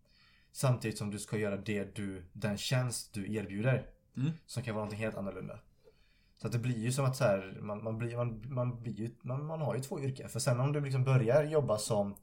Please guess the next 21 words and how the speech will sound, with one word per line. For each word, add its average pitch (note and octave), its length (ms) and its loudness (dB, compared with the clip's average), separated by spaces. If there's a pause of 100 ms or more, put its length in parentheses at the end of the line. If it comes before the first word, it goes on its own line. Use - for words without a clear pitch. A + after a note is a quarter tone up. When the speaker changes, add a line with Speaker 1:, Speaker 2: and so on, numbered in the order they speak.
(300)
Speaker 1:
rörmokare G#2 460 2
på G2+ 80 -4
ett - 80 -8
företag G#2 360 4
istället, A#2+ 460 0
då, A#2+ 120 0
då A#2 160 -2
slipper - 580 0
du E3 140 2
alla A#2+ 140 6
de G#2 100 -2
här G2 140 -4
delarna G2 360 0
som, G2 300 -4 (140)
som A2+ 160 -8
tillkommer B2 380 2
företag. - 420 -2 (360)
Speaker 2:
Ja. C#3+ 180 0 (460)
Speaker 1:
Ehm, G2 720 -2
och B2+ 180 -6
det, B2+ 280 0